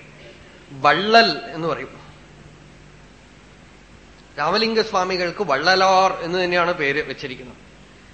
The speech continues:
ഈ വള്ളൽ, വള്ളലാർ എന്നുള്ള പേരിനൊക്കെ അർത്ഥം വാരിക്കോരി കൊടുക്കണ ആളെന്നാണ്.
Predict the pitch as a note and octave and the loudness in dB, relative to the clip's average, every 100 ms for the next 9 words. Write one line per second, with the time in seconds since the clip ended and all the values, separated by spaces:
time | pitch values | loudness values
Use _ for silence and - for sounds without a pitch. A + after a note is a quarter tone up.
0 | - C#3+ D3 C#3+ E3 G3+ G#3 G3+ D#3 F3+ | -18 -14 -2 -2 2 0 0 0 2 4
1 | F#3 F#3 G3+ F#3 F#3+ F#3+ F3 E3+ F3+ G3 | 6 4 4 0 -2 0 0 0 0 0
2 | F#3+ - D#3+ A#2+ - F#3+ C3+ - - - | -2 -2 -4 -4 -6 -6 -6 -14 -20 -20
3 | - C#3+ C#3 D#3+ G3+ A3+ A#3 G3+ F#3+ F#3 | -20 -6 -4 0 0 -2 -2 -2 -2 -2
4 | D3 C3 F3+ E3+ B2+ B2 B2+ C3 - | -4 -4 -4 -4 -4 -6 -8 -12 -16